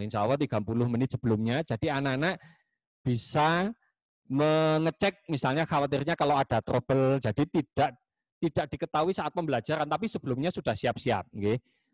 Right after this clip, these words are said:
Utamanya terkait dengan jaringan, jaringan internet, dan juga, eh, apa, rutinitas dari P L N. Nah, biasanya ada pemadaman. Nah, ini monggo nanti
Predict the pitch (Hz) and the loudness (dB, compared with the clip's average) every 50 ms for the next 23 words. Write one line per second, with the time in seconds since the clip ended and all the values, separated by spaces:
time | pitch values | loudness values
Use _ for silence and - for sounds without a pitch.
0 | _ _ 117 113 - 120 120 123 135 147 160 170 170 175 - _ - - - 147 | _ _ -4 -2 0 0 2 0 0 0 0 0 -2 -4 -6 _ -6 -4 0 0
1 | 151 160 - - 131 127 127 127 127 127 - - 127 123 113 120 120 117 117 117 | 0 0 0 -2 -2 0 0 0 0 0 0 0 0 0 0 0 0 0 0 0
2 | 120 127 147 180 220 262 - _ _ _ _ _ _ _ _ - 110 104 104 110 | 0 0 0 0 -2 -4 -6 _ _ _ _ _ _ _ _ -8 -6 -6 -6 -6
3 | 110 110 110 110 110 110 110 107 107 110 120 120 120 117 - - 117 120 139 185 | -4 -4 -4 -2 -2 -2 -2 -4 -4 -4 -4 -4 -4 -4 -6 -6 -4 -4 -4 -4
4 | - _ _ - 127 117 - 117 101 - - 165 170 - _ _ _ _ _ _ | -6 _ _ -2 0 0 -2 -4 -2 0 0 0 0 -2 _ _ _ _ _ _
5 | _ _ _ _ - 135 135 135 139 139 139 139 143 143 143 139 135 139 139 - | _ _ _ _ -4 0 2 2 2 2 2 2 2 2 2 2 0 -2 -2 -4
6 | 127 123 - 143 151 165 - _ _ _ _ 170 175 170 175 180 180 180 - - | -8 -4 -2 -2 -2 -2 -4 _ _ _ _ -4 0 2 2 2 2 0 2 2
7 | 196 196 190 - - - - - - - - 120 120 120 143 156 170 170 170 170 | 2 2 2 -2 -6 -10 -12 -14 -10 -4 0 0 0 2 2 2 2 2 2 2
8 | - 175 165 165 175 160 185 196 175 135 113 101 95 101 101 92 117 113 107 131 | 0 0 0 0 0 0 0 0 0 0 -2 -2 -4 -4 -4 -2 -2 -2 -2 -2
9 | 147 170 165 160 - - 131 135 151 156 - _ _ _ _ _ _ - 147 151 | -2 -2 -2 -2 0 2 2 2 2 0 -2 _ _ _ _ _ _ -2 0 0
10 | 151 139 - 123 117 117 131 147 151 147 131 113 101 92 98 104 107 117 135 180 | 0 0 2 0 2 4 4 4 4 4 2 2 0 0 0 0 0 2 2 2
11 | 190 180 160 151 151 143 127 120 135 156 180 175 151 143 151 175 196 | 2 2 2 2 2 2 4 4 4 4 2 2 0 0 2 0 0